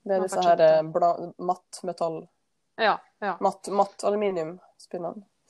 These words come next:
Speaker 2: Men da har du også mest trepinner, da? Er det det du sier?
Speaker 1: Nei.
Speaker 2: Nei, du har ikke
Speaker 1: <laughs> Jeg,
Speaker 2: det?
Speaker 1: jeg, nei, jeg har egentlig mest metallpinner. Men, eh,
Speaker 2: Ja vel.
Speaker 1: det der er, det der er sånn, altså, det er trepinner og metallpinner, det er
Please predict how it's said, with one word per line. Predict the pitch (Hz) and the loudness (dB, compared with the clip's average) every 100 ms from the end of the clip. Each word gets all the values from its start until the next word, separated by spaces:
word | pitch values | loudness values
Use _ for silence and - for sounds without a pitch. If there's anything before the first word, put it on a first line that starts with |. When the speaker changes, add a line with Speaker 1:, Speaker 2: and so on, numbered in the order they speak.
| 214 | 2
Speaker 2:
Men | 240 220 | 4 6
da | 226 | 4
har | 233 | 4
du | 208 220 208 | 2 2 2
også | 202 - 196 | 0 -2 -8
mest | 185 190 - - | -6 -8 -10 -12
trepinner, | - 185 185 190 160 | -4 -4 -2 -6 -6
da? | 233 - | -12 -12
Er | 196 | -8
det | 180 | -6
det | 180 | -6
du | |
sier? | 170 170 226 _ _ _ _ _ _ _ _ _ 196 | -6 -8 -10 _ _ _ _ _ _ _ _ _ -6
Speaker 1:
Nei. | 170 131 - _ _ _ _ _ | -4 -4 -10 _ _ _ _ _
Speaker 2:
Nei, | - | 0
du | 254 | 2
har | 254 | 2
ikke | 247 285 | 0 4
Speaker 1:
<laughs> | |
Jeg, | 233 233 | 6 8
Speaker 2:
det? | - | 6
Speaker 1:
jeg, | 262 - _ _ | 4 0 _ _
nei, | 277 311 214 - | 6 8 6 4
jeg | 269 | 0
har | 262 | 0
egentlig | 262 262 226 | 0 -2 -6
mest | 240 - | -6 -6
metallpinner. | 180 196 180 165 139 170 | -8 -6 -6 -6 -6 -8
Men, | 233 240 233 | -2 -2 2
eh, | 233 | 2
Speaker 2:
Ja | 233 285 | 2 0
vel. | 349 202 170 _ | -4 -8 -10 _
Speaker 1:
det | 247 247 | -4 2
der | 262 233 | 4 4
er, | 220 202 - | 2 0 -2
det | - 226 | -8 -2
der | 233 214 | 2 2
er | 202 180 180 180 | 0 -2 -2 -4
sånn, | 196 202 - | -6 -10 -8
altså, | - 202 220 208 - _ _ _ - _ _ _ _ _ | -8 -6 -4 -4 -8 _ _ _ -20 _ _ _ _ _
det | 226 240 | -4 0
er | 240 214 214 202 | 2 4 2 -4
trepinner | - 254 269 269 214 | -10 -6 -6 -6 -6
og | 185 | -4
metallpinner, | 185 240 226 202 175 180 | -6 -8 -8 -6 -6 -4
det | 208 | -2
er | 240 214 190 | 0 2 0